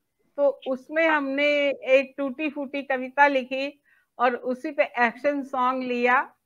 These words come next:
और अपनी तीन चार सहेलियों के साथ करवाया।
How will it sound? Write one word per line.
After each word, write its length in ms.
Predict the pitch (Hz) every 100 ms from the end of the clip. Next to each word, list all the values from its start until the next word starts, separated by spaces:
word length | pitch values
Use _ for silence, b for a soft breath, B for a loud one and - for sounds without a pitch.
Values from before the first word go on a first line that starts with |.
| _ 233
और 380 | 233 226 226 226 220 220 214 214 214 -
अपनी 320 | 240 240 254
तीन 260 | 262 262 254
चार 240 | 247 240
सहेलियों 380 | 247 226 226 226
के 120 | 233
साथ 220 | 226 214 214
करवाया। 720 | - 233 220 220 220 247